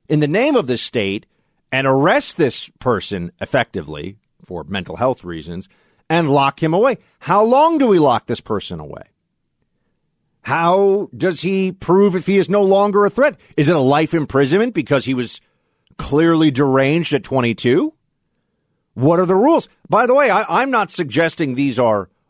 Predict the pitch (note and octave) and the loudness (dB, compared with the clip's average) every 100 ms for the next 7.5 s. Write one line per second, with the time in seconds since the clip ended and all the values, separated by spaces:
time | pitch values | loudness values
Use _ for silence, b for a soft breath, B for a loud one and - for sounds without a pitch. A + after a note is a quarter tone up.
0 | _ F3 G3 G#3 G#3 A3 A3 A3+ A#3 - | _ 0 2 2 0 0 0 2 2 2
1 | G3+ G3 - A#3 C#4 - - _ _ _ | 0 0 -2 -6 -6 -10 -20 _ _ _
2 | - C#3+ C3 F3+ E3 E3+ E3 E3 F3 E3 | -4 -2 2 2 4 2 2 0 0 -2
3 | D#3+ A3+ C4 E3 B2 G#2 - A#2+ F#2+ A#2+ | -2 -2 0 2 2 0 -2 -8 -2 0
4 | G#2+ A2+ G2 G#2 G2+ F2+ F#2+ A#2 F#2+ G2 | 0 -6 -4 -4 -4 -8 -6 -4 -4 -4
5 | A#2 F#2+ - A#3 E3 A2 - _ _ - | -4 -4 -2 0 0 -4 -6 _ _ -16
6 | A2 G3 C4+ A3 C#3 B2 B3+ G#3+ - F2+ | -4 -2 0 0 0 2 2 0 -2 -6
7 | D#2+ - - - | -8 -14 -16 -18